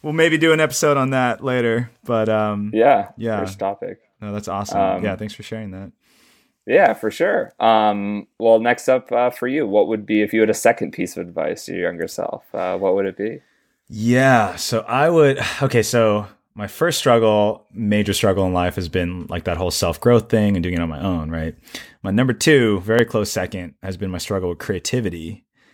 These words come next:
Speaker 1: And
Speaker 2: Mm.
Speaker 1: I would tell my younger self, "Creativity should be for you and not for others." And what I mean by that is,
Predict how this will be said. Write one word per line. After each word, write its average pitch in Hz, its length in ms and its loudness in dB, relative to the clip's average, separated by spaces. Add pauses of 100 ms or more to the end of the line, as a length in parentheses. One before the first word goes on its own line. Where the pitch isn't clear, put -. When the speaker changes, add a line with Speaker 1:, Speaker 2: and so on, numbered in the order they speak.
(460)
Speaker 1:
And 92 200 -2
Speaker 2:
Mm. 90 120 -4
Speaker 1:
I 156 40 4
would 170 140 4
tell 117 160 4
my 101 120 4
younger 92 240 0
self, 85 440 -6 (540)
"Creativity 143 840 2
should 107 300 -2
be 110 160 2
for 95 200 -6
you 110 680 -2 (420)
and 92 200 -6
not 101 260 0
for - 180 -6
others." 71 520 -10 (580)
And 98 400 -2
what 120 140 4
I 123 100 4
mean 123 360 4
by 95 200 4
that 87 460 -6
is, 95 480 -6